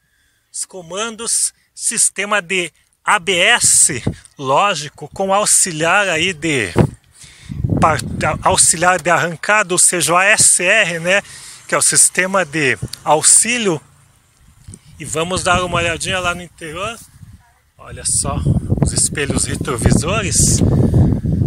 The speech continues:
Vocês vão ver a qualidade do veículo. Aqui temos os comandos dos espelhos retrovisores e dos vidros,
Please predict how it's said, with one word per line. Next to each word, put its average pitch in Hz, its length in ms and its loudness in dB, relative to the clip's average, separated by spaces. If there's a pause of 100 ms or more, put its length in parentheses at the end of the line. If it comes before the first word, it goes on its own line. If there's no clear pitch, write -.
(140)
Vocês - 180 -4
vão - 120 -6
ver - 160 0
a - 100 -2
qualidade 165 720 -4
do 165 160 -12
veículo. 147 680 -6 (2000)
Aqui 175 300 -18
temos 185 360 -6
os - 200 0
comandos 180 1040 -2 (1080)
dos 139 260 -6
espelhos 185 640 -4
retrovisores 160 920 -6
e 175 60 -10
dos 160 360 -6
vidros, 175 880 -4